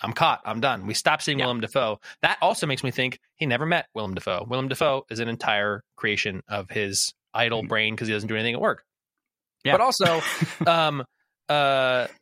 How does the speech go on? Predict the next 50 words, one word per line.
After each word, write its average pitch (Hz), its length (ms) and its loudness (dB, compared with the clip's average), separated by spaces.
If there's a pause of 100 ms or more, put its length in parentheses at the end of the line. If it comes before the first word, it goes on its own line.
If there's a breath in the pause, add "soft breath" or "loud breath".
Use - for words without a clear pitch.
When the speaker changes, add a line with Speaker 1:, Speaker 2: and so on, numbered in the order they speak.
(140)
Speaker 1:
they 139 320 2
don't, 214 320 2 (460)
like, 165 240 2
they, 156 200 0 (180)
they 147 160 0
just 165 160 0
immediately 147 560 2
go 135 420 0
to, 127 300 0
like, 110 460 0
"Oh, 151 180 0
we're 139 100 0
just 143 180 -4
gonna 113 280 0 (480)
get 151 180 2
rid 147 160 0
of 135 120 -2
all 147 100 4
the 131 80 -6
bodies 139 500 0
and 123 140 -2
not 143 180 2
call 139 160 2
the 127 100 -4
cops, 143 340 2
and 127 80 -2
there's 120 100 -2
not 131 160 2
gonna 135 140 -2
be 139 100 0
any 135 140 0
crime 139 260 0
scene 143 180 -2
tape 143 260 0
at 123 40 0
all 139 180 4
and 131 80 -6
nothing." 143 300 0
It's 123 80 -4
just 127 180 -2
all 123 120 4
of 127 60 -2
a - 40 -8
sudden 123 340 0
like, 117 220 -2
"Hey, 170 140 -2
we're 127 140 -6
showing 117 260 -2
this - 160 -6
now." 92 180 -10